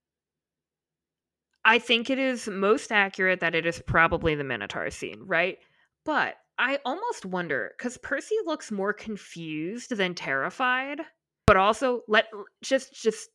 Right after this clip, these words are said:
here, I am horrible at reading emotions on people's faces. Just gonna throw that out there. I wonder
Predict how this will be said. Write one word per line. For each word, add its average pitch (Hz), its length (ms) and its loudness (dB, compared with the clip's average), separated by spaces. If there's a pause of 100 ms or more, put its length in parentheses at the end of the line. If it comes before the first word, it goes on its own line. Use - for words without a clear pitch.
(100)
here, - 280 -4 (300)
I 277 100 6
am 277 120 2
horrible 180 720 8
at 160 160 2
reading 165 280 0
emotions 151 480 0
on 202 160 4
people's 233 400 -2
faces. 254 720 0
Just 180 220 0
gonna 135 180 -2
throw 147 240 2
that 165 200 10
out 127 200 2
there. 135 240 0 (540)
I 254 140 12
wonder 508 280 0